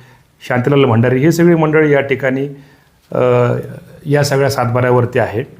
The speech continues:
या सातबाऱ्याचा एकशे सत्तेचाळीस ऑब्लिक तीन हा गट क्रमांक आहे. आणि हे आता आनंद भंडारी साहेब जे आहेत, हे आता जमाबंदीमध्ये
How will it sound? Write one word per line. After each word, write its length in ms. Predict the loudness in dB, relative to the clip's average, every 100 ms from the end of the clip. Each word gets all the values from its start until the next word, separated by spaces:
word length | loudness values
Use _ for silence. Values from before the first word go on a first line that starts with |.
| -20 -20 -20 -20 -6 0
या 140 | 0
सातबाऱ्याचा 1300 | 0 0 0 0 0 -4 -12 -20 _ -12 -2 0 0
एकशे 200 | -2 -4
सत्तेचाळीस 520 | -2 -2 -4 0 0
ऑब्लिक 420 | 2 0 0 -2 0
तीन 140 | 0
हा 220 | 0 0
गट 240 | 0 0 -2
क्रमांक 440 | -2 -2 -2 -2
आहे. 220 | -4 -4 -8 -14 _ -20 -20 -20 -20 -20 _ _
आणि 220 | 0 4
हे 280 | 4 4 4
आता 300 | 4 2 0
आनंद 320 | 0 0 0
भंडारी 380 | 0 2 2 0
साहेब 260 | 0 -2 0
जे 100 | 0
आहेत, 220 | 0 -4 -10 -20 _ _ _ _ -6
हे 100 | 0
आता 520 | 0 0 0 2 2
जमाबंदीमध्ये 1080 | 0 0 2 2 0 0 0 2 2 0 -6